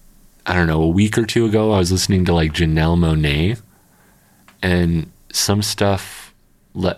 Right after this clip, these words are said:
I, it's hard to think of another example of an artist. She's, she's a great example of an artist that takes the old style of music orchestration and uses it as this, like, brilliant,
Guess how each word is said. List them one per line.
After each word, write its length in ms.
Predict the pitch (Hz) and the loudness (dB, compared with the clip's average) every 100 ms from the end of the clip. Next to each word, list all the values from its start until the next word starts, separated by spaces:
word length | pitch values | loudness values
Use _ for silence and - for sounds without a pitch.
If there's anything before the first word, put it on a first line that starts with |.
| - | -6
I, 180 | - 95 - | -8 -8 -10
it's 120 | 104 - | -8 -2
hard 180 | 117 | 0
to 40 | 107 | 0
think 220 | 110 95 | -2 0
of 80 | 87 | 0
another 320 | 82 82 80 | 2 2 0
example 420 | 76 78 76 85 | 0 -2 -2 -2
of 80 | 76 | -2
an 100 | 78 | -4
artist. 680 | - 76 73 69 - - - - - - - _ - - - - | -4 -4 -4 -4 -8 -10 -16 -20 -20 -20 -20 _ -20 -20 -16 -8
She's, 580 | - 113 139 110 - - _ _ _ _ - - | -2 2 2 2 -4 -10 _ _ _ _ -12 -4
she's 240 | - 101 | 0 0
a 40 | |
great 280 | 85 92 98 | 2 2 2
example 400 | 90 90 90 87 | 2 2 2 2
of 80 | 82 | 0
an 80 | 85 | 0
artist 400 | 90 165 80 - | 0 0 0 -4
that 160 | - | -6
takes 560 | - 98 98 - - - - - - _ - | -2 -2 -2 -4 -6 -8 -16 -20 -20 _ -6
the 240 | 95 90 90 - | -2 0 -2 0
old 420 | 95 98 98 87 | 2 2 2 0
style 800 | - 85 80 87 98 104 113 - - _ _ _ - | -2 0 0 2 2 0 -2 -8 -20 _ _ _ -4
of 440 | 92 90 82 78 | 0 0 0 0
music 440 | 80 80 80 104 | 0 0 0 -2
orchestration 880 | 110 110 117 - 120 120 - 123 117 | -2 -2 -2 -2 0 -2 0 -2 -2
and 180 | 98 82 | 0 0
uses 480 | 76 82 95 95 82 | 0 0 0 0 0
it 320 | 80 78 - - _ - _ - | 0 -2 -6 -20 _ -20 _ -10
as 300 | - - 85 | -4 -2 -2
this, 240 | 117 - | -2 -2
like, 260 | 80 76 71 | -4 -4 -4
brilliant, 560 | 82 90 98 82 78 | 0 2 2 2 -2